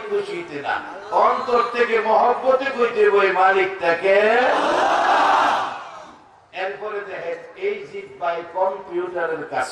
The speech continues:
করতেছে। আপনি মালটা খাইছেন, হ্যাঁ কয়ে দিছে এটা মালটা। আপনি কমলা খাইছেন, কমলার মালটা same।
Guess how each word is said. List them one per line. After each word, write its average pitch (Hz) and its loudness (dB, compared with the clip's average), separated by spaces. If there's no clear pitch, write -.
করতেছে। - -14
আপনি 156 -2
মালটা 175 0
খাইছেন, 175 -6
হ্যাঁ 151 -2
কয়ে 160 -8
দিছে 143 -8
এটা 131 -4
মালটা। 117 -2
আপনি 156 2
কমলা 196 4
খাইছেন, 143 -2
কমলার 170 2
মালটা 147 0
same। 143 -2